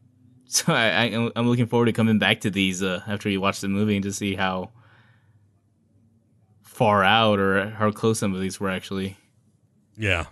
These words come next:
Speaker 2: Yeah. I mean, and we've all talked a little bit about how we think this movie's going to go.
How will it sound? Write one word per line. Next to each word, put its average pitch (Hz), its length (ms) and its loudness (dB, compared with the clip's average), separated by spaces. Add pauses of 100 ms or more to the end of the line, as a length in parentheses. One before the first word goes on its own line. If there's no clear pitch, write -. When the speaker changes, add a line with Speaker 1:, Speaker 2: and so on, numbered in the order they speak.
(640)
Speaker 2:
Yeah. 78 220 -14 (1120)
I 135 60 -4
mean, 175 200 2 (100)
and 180 160 2
we've 196 180 2
all 233 180 2
talked 190 360 0
a 165 40 0
little 147 240 2
bit 139 160 2
about 120 320 0
how 131 120 0
we 123 140 0
think 113 300 -6
this 117 240 -6
movie's 104 400 -2
going 98 260 -4
to 92 80 -6
go. 95 440 0